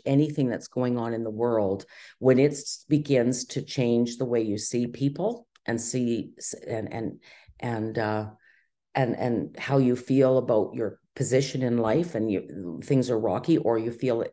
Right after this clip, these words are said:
everything's uncertain, it's time to shut it off. Don't let it get inside of you. When it comes to uncertainty, guess what? Things have always been uncertain.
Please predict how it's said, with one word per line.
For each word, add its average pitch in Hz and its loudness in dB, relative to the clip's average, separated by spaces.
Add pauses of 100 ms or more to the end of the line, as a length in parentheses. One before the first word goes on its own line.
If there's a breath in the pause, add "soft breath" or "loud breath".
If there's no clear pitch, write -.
(180)
everything's 127 0
uncertain, 117 -2 (500 soft breath)
it's 143 0
time 131 2
to 117 -2
shut 113 -2
it 104 -2
off. 85 -8 (120)
Don't 117 2
let 127 4
it - -2
get 113 0
inside 101 -2
of 98 -6
you. 92 0 (320 loud breath)
When 135 6
it 135 0
comes 147 2
to 143 2
uncertainty, 143 0
guess 160 -2
what? 240 -2 (960 soft breath)
Things 285 6
have 294 4
always 339 8
been 247 4
uncertain. 175 2